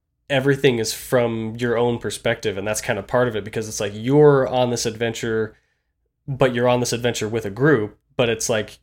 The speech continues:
everyone views it totally differently from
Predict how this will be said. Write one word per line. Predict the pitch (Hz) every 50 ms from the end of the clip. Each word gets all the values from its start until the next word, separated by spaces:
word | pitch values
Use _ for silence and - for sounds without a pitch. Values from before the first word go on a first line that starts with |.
| _ _ _ _ _ _ _ _ _ _ -
everyone | 131 135 139 139 131 127 120 113
views | 110 117 120 127 131 117
it | 117 110 -
totally | - - 127 123 120 107 107
differently | 101 117 113 - 127 90 110 110 107
from | - - - - 123 113 110 110 107 110 107 107 107